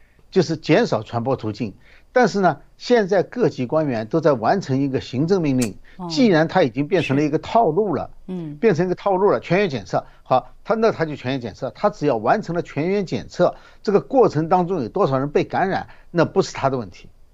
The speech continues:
Speaker 1: 他要不做全员检测，那就是说他没有完成上面的任务。也就是说，中共现在对于这个，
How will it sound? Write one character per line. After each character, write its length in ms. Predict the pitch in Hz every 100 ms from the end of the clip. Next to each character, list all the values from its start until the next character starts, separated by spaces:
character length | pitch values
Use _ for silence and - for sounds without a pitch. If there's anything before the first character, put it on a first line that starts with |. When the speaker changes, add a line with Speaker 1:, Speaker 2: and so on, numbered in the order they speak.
| - - - - -
Speaker 1:
他 160 | 214
要 140 | 233 185
不 160 | -
做 260 | 226 277 180
全 180 | - 143
员 100 | 147
检 180 | 131 92
测， 240 | - 120 - - -
那 140 | 170
就 140 | 165
是 40 | 160
说 120 | 151
他 160 | - 175
没 100 | 185
有 80 |
完 200 | 139 127
成 120 | 139 143
上 160 | 151
面 80 | 135
的 80 | 139
任 160 | 180
务。 140 | 127 92 - -
也 120 | 160
就 100 | 175
是 60 | 214
说， 180 | 214 - - -
中 180 | - 262
共 140 | 247
现 200 | 202 233
在 240 | 180 143 - - -
对 160 | 226 175
于 140 | 196
这 120 | 196
个， 400 | 180 135 110 104